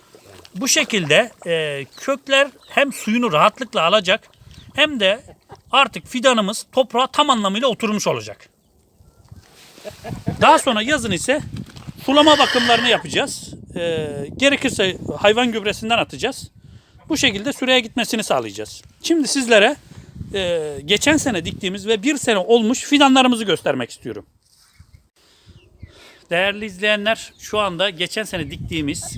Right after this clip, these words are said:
kayısı ağacının fidanını size göstermek istiyorum. Aynı geçen sene, e, şu seviyelerden budamıştık. E, iki tane dalı vardı şöyle. Fazla yoktu. İki tane dalı, dalı vardı.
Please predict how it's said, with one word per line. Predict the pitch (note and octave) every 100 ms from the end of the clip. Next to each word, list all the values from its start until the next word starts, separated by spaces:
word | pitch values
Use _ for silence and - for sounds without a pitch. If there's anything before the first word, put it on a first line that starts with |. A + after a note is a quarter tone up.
| - -
kayısı | F3+ - B3+ F#3+ - -
ağacının | F3 D#3+ C3+ E3
fidanını | F#3 D#3 F3 F3+
size | F3+ D#3
göstermek | B2 A2+ C3+ C3+ F3+
istiyorum. | - - B2 D#3 - - - _ - - _ _ _ _ -
Aynı | C#4 D4
geçen | F3+ G#3+ - C4
sene, | - D3 F3 - _ -
e, | D#3 C3+ B2+ B2+ -
şu | - D#4
seviyelerden | - A#3 G3 F3+ E3 - A3+ F#3
budamıştık. | E3+ F#3+ G3 F#3+ D#3 - - - - - -
E, | D3 -
iki | - -
tane | A#3 G#3+ -
dalı | G#3+ G#3
vardı | D3 B2 F#3
şöyle. | G#3 F3 C#3+ - - - - - - -
Fazla | - A#3 A#3
yoktu. | C4 F#3+ - -
İki | -
tane | C#4 G3+ E3
dalı, | D#3 C#3+ B2+ C3+
dalı | C3+ B2
vardı. | A#2 A#2 B3+